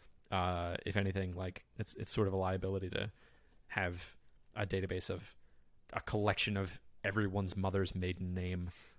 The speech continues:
Uh, so I'm, I'm having to think a lot about security and who I'm gonna let into this. And, uh, I think I'm gonna do sort of a model where to,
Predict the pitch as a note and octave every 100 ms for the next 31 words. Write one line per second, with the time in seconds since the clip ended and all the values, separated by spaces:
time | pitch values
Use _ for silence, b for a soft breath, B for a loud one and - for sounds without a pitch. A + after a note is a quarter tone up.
0 | - - F2 E2+ F2 - E2+ E2+ E2+ E2+
1 | F2+ F#2+ F2+ F2+ - - F2+ - A1 -
2 | - - - - G1+ - - A2+ - -
3 | - - - - - - - G#2 F2 E2
4 | F2 F2 - - A2+ - - - - -
5 | - - - - - - - - F#2 F2
6 | F2+ F#2 - - - F2 E2+ E2+ - b
7 | b b b b - G2 F#2 F2+ E2+ -
8 | E2